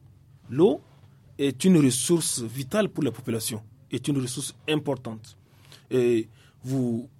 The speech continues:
voyez, dans la crise sanitaire actuelle, les autorités sanitaires ou le, le gouvernement a demandé aux populations, dans le cadre de la lutte contre cette pandémie, de se laver régulièrement les mains.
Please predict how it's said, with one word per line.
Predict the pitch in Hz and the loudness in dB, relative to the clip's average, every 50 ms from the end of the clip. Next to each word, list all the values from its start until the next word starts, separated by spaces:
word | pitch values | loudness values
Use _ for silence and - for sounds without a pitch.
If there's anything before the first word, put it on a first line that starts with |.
| _ - _ - _ | _ -20 _ -16 _
voyez, | 151 127 120 131 147 156 160 180 214 233 220 - 160 143 | -10 -8 2 4 6 8 10 8 8 8 6 4 2 -2
dans | 135 135 135 131 131 127 123 | -2 -2 -2 -2 -4 -6 -6
la | 123 127 120 120 117 | -6 -4 -4 -4 -6
crise | 117 - - 233 269 269 262 | -8 -6 -2 -2 -2 0 -2
sanitaire | - - 151 135 135 131 170 175 - | -4 -4 -2 -2 -2 -4 -4 -6 -8
actuelle, | - - - - - 160 247 294 - - _ _ _ _ _ _ _ _ _ - _ _ - - _ _ _ _ _ - _ _ _ - - | -10 -14 -12 -4 -2 -2 -2 -2 -4 -10 _ _ _ _ _ _ _ _ _ -20 _ _ -20 -20 _ _ _ _ _ -20 _ _ _ -14 -4
les | 110 127 127 127 | 0 0 0 0
autorités | 139 131 - 143 139 143 135 131 180 185 269 - _ _ _ _ _ - | 0 -2 -2 -2 -2 -2 -2 0 -2 -2 -2 -4 _ _ _ _ _ -20
sanitaires | - - - 127 120 117 117 107 - 151 190 247 - - - | -16 -10 -8 -6 -6 -6 -6 -6 -4 -6 -6 -6 -10 -10 -8
ou | 160 156 135 | -4 -4 -2
le, | 123 120 127 | -2 -4 -4
le | 123 123 117 | -6 -8 -8
gouvernement | 117 131 131 123 123 120 120 120 131 185 294 - - _ - | -8 -8 -6 -6 -6 -6 -4 -4 -6 -6 -6 -8 -14 _ -6
a | 135 127 117 113 110 - - 117 127 | -4 -2 -2 -2 -4 -6 -8 2 6
demandé | 156 165 170 160 160 160 | 6 6 8 6 4 2
aux | - - | 0 -2
populations, | - 147 131 139 131 120 113 - - - 160 - - - _ - _ - | -4 -8 -6 -4 -4 -4 -4 -4 -6 -6 -6 -6 -6 -10 _ -18 _ -8
dans | 131 123 123 | -6 -4 -4
le | 127 | -4
cadre | 120 - - 202 190 151 131 - - | -4 -2 0 0 0 0 -2 -10 -14
de | 135 127 123 | -10 -8 -6
la | 117 117 | -4 0
lutte | 120 165 185 - - - - - - - - _ _ _ | 0 0 0 -2 -6 -14 -20 -20 -20 -20 -20 _ _ _
contre | - 147 156 156 156 - | -6 -4 -4 -4 -4 -4
cette | - 151 143 - | -4 -4 -4 -4
pandémie, | - 120 117 117 120 131 165 214 - - - - - - - 120 | -6 -6 -4 -2 -2 -4 -4 -6 -8 -14 -20 -20 -20 -18 -6 -4
de | 131 131 | -4 -2
se | 131 139 | -2 -2
laver | 135 135 135 143 147 160 190 175 143 123 | -2 0 2 0 2 4 4 2 2 2
régulièrement | 127 131 131 127 135 131 135 131 131 127 139 165 170 | 0 -2 -2 0 0 0 2 2 2 2 2 0 0
les | 147 127 113 | 0 0 0
mains. | 117 113 107 | -2 -4 -6